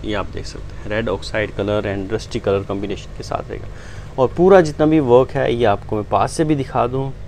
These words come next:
तो ये आप देख लीजिए हर एक, अ, figure में, हर एक motif में आपको golden zari भी दिखती हो, दिखेगी यहाँ पे।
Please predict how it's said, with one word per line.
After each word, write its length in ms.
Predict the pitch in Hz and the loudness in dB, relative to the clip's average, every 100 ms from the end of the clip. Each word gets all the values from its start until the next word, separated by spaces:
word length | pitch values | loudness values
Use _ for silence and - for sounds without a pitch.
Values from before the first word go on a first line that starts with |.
| - | -6
तो 60 | |
ये 140 | 107 104 | -2 0
आप 100 | 90 | 0
देख 240 | 104 - | -4 -8
लीजिए 200 | 113 123 | -6 -6
हर 260 | 127 156 - | -2 0 0
एक, 280 | 131 147 147 - - - - - - | 2 0 0 -8 -10 -10 -12 -10 0
अ, 160 | 123 | 2
figure 440 | 120 - 147 139 139 | 2 2 6 8 8
में, 240 | 135 131 127 | 4 2 2
हर 120 | 139 | 4
एक 140 | 139 | 4
motif 460 | 131 113 110 131 - | 4 2 2 -4 -4
में 120 | 131 - | -4 0
आपको 380 | - - 139 156 | -2 0 0 0
golden 460 | 131 117 113 120 | 0 2 4 4
zari 260 | 110 107 113 | 2 2 2
भी 140 | 120 | -2
दिखती 360 | 120 104 - 110 | -4 -6 -8 -8
हो, 200 | 107 120 | -6 -6
दिखेगी 540 | 117 101 104 110 101 104 | -4 -4 -4 -4 -4 -6
यहाँ 280 | 101 101 | -6 -6
पे। 100 | - | -4